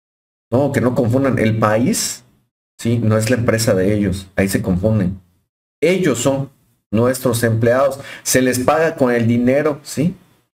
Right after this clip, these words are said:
de nosotros que pagamos impuestos. Pero, pues, e-, es, eh, ahora sí que,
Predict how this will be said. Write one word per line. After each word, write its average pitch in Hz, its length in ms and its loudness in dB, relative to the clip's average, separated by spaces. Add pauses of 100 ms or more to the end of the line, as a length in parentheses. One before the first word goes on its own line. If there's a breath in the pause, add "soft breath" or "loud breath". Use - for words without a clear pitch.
(680)
de 104 80 0
nosotros 123 600 0
que 101 120 0
pagamos 107 680 0 (160)
impuestos. 123 1120 -2 (880)
Pero, 85 180 -12
pues, - 200 -6
e-, 95 240 0
es, - 300 -4
eh, 104 240 2
ahora 107 180 2
sí 110 200 -4
que, 90 340 -2